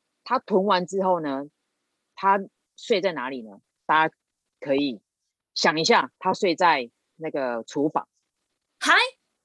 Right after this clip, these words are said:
Speaker 1: 哎，对，因为他前面其实是囤满的，所以因为厨房大部分都在那个，如果旧公寓，大家厨房都会比较靠后面。
Speaker 2: 对。
Speaker 1: 然后他就睡在那个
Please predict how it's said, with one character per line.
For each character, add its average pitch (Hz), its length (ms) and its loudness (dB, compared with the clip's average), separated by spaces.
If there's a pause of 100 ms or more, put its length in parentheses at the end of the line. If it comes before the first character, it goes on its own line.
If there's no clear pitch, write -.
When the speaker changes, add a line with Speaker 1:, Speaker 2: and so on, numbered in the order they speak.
(640)
Speaker 1:
哎， 165 140 2 (420)
对， 160 220 2 (260)
因 277 100 0
为 302 60 6
他 330 100 4
前 233 220 0
面 269 140 2
其 185 120 -12
实 180 140 -4
是 254 80 -4
囤 190 240 0
满 151 340 0
的， 127 220 -4
所 285 160 2
以 220 320 2
因 277 140 4
为 269 40 8
厨 247 140 0
房 196 160 2
大 208 80 4
部 208 60 2
分 214 80 -2
都 202 100 2
在 196 180 2
那 190 140 -4
个， 160 180 2
如 196 80 -2
果 208 120 2
旧 208 200 0
公 185 240 -2
寓， 180 40 -6
大 190 80 -2
家 190 100 -2
厨 175 100 -12
房 156 80 -10
都 156 80 -6
会 165 80 0
比 147 120 -10
较 165 120 -2
靠 147 300 -4
后 143 120 -4
面。 131 220 -14 (560)
Speaker 2:
对。 208 120 -6
Speaker 1:
然 175 100 4
后 196 80 4
他 208 60 6
就 214 120 6
睡 196 200 4
在 180 180 4
那 170 140 0
个 123 280 2